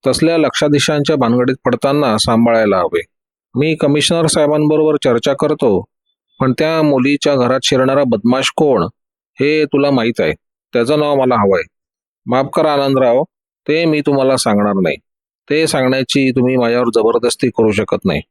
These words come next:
कारण त्या माणसानं माझ्यावर आरोप केलेला नाही. मी त्याला घाबरवलं आहे, एवढ्यावरच ते सोडणं बरं." आनंदराव त्याला तेवढ्यावर सोडण्यास तयार नव्हते,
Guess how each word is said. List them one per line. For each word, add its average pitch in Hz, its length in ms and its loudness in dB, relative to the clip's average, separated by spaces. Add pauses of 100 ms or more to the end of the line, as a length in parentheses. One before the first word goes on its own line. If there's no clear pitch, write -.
(300)
कारण 135 220 0
त्या 147 160 0
माणसानं 143 520 0
माझ्यावर 123 360 2
आरोप 113 320 2
केलेला 101 320 2
नाही. 90 200 0 (500)
मी 139 80 2
त्याला 143 260 2
घाबरवलं 139 560 2
आहे, 117 580 -2
एवढ्यावरच 139 540 2
ते 127 300 0
सोडणं 110 440 0
बरं." 98 180 2 (840)
आनंदराव 151 420 0
त्याला 143 260 0
तेवढ्यावर 131 400 2
सोडण्यास 117 500 0
तयार 98 180 0
नव्हते, 98 340 -2